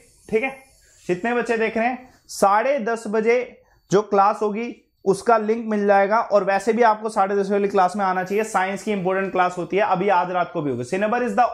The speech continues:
ore of, क्या मिलता है cinnabar से हमें?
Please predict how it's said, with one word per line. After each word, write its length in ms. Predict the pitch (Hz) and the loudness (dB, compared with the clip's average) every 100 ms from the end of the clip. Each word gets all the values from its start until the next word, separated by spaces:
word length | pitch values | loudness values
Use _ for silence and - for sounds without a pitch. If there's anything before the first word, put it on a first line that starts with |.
| 208 | 2
ore 260 | 214 233 - - | 2 2 -2 -4
of, 120 | 180 151 - - _ _ | -4 -4 -10 -20 _ _
क्या 140 | 226 247 | 0 0
मिलता 220 | 262 247 | -2 -6
है 60 | |
cinnabar 280 | 240 226 226 | -6 -4 -4
से 120 | 214 | -2
हमें? 220 | 220 226 | -2 -4